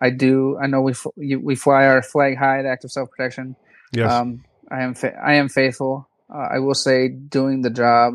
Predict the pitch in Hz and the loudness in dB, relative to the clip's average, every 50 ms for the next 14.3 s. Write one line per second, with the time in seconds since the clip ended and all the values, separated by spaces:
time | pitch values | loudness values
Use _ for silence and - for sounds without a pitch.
0 | 120 - - 127 120 117 117 117 113 - 123 123 120 117 117 113 - _ - 127 | -4 -8 -8 -6 -4 -4 -4 -4 -4 -2 -2 -2 -2 -4 -6 -8 -10 _ -2 0
1 | 120 117 120 123 127 131 123 123 123 113 120 120 120 117 117 110 117 117 113 113 | 0 2 2 2 2 2 2 4 4 2 2 2 0 -2 -2 -2 -2 -4 -2 -2
2 | 117 120 120 117 117 120 - _ _ _ _ _ _ _ _ _ _ - - 65 | -2 -2 -2 -2 -4 -6 -8 _ _ _ _ _ _ _ _ _ _ -12 -10 -8
3 | 62 60 58 60 131 - _ _ _ _ - - 131 135 139 - - - - 139 | -8 -8 -10 -12 -14 -16 _ _ _ _ -8 -2 0 0 2 2 0 0 2 2
4 | 131 123 120 123 127 131 131 131 123 117 - 127 123 123 - 117 117 110 110 113 | 2 2 4 4 4 4 4 4 2 2 0 0 0 -2 -2 -2 -2 -2 -2 -2
5 | 120 120 - - - 123 117 117 117 120 120 _ _ _ _ - - 135 117 120 | -4 -6 -6 -6 -4 -2 -2 -2 -4 -6 -10 _ _ _ _ -14 -10 -6 -4 -4
6 | 120 - - - - - 131 131 131 131 - 135 123 - 127 120 123 127 117 127 | -6 -6 -10 -4 0 2 2 2 2 0 -2 -2 2 2 2 2 2 0 -2 -2
7 | 123 117 117 117 117 - - 123 120 123 131 - 120 - - 123 - 120 - - | -2 -2 -2 -2 -4 -4 -4 -6 -6 -6 -4 -2 -2 -2 -2 -2 -4 -2 -2 -2
8 | 127 123 123 - 123 120 120 127 - _ _ _ _ _ _ _ _ _ _ _ | -2 0 0 2 2 2 2 0 -4 _ _ _ _ _ _ _ _ _ _ _
9 | _ _ _ _ _ _ _ _ _ _ _ _ _ - - - 160 143 135 135 | _ _ _ _ _ _ _ _ _ _ _ _ _ -14 -2 2 2 4 4 4
10 | 120 - 143 131 127 127 127 127 127 127 - - - - 131 113 123 131 127 123 | 2 4 4 4 4 4 4 4 2 0 -2 -4 -8 -10 -10 -8 -6 -4 0 2
11 | 135 139 135 139 143 - - _ _ _ _ _ - 120 120 113 120 123 127 127 | 2 2 2 0 -2 -8 -18 _ _ _ _ _ -6 -4 -4 -2 0 0 0 0
12 | 127 120 117 117 - 127 123 120 127 120 123 127 - _ _ _ _ _ _ _ | -2 -4 -8 -8 -6 -4 -4 -2 -2 -4 -6 -6 -10 _ _ _ _ _ _ _
13 | _ _ - - 60 60 57 57 58 55 - _ _ _ _ _ _ _ _ _ | _ _ -10 -8 -6 -6 -8 -8 -12 -16 -18 _ _ _ _ _ _ _ _ _
14 | _ _ - 131 120 113 | _ _ -10 -8 -6 -6